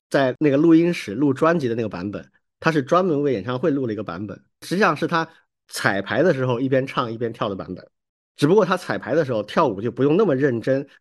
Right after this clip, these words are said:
动作不用那么到位，他体力消耗、气息就没有那么的波动，他就能唱得还不错。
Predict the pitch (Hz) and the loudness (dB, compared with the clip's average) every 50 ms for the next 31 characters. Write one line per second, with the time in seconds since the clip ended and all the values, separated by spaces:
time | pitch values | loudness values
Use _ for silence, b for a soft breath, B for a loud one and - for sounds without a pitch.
0 | _ - 190 160 151 147 143 117 139 156 165 175 226 220 156 120 123 160 143 131 | _ -2 0 2 2 2 0 2 2 2 4 4 4 2 2 2 2 2 2 2
1 | 131 139 131 110 - 143 139 - - - 104 113 143 135 131 - 151 151 175 156 | 2 2 0 0 -2 -4 -6 -6 -8 -6 -4 -2 -2 -2 0 -2 -2 -2 -2 -2
2 | 113 90 b b b - - - - - 226 170 131 120 - - 139 139 139 135 | -4 -6 b b b -16 -12 -8 -4 0 0 0 0 0 -2 -4 -2 -2 -2 0
3 | 151 135 123 135 143 143 151 175 170 151 135 120 120 110 101 - - - 160 170 | 0 0 0 0 -2 0 0 0 0 0 0 0 0 -2 -2 -4 -2 0 2 2
4 | 170 165 175 110 - b b b b b b _ _ - 151 151 131 110 120 143 | 4 4 2 0 -2 b b b b b b _ _ -2 2 2 2 2 0 -4
5 | 143 - 175 151 127 110 - 113 117 135 123 120 - - 135 - - _ | -2 -2 -2 -2 -2 -4 -6 -8 -8 -8 -10 -8 -4 -4 -6 -6 -6 _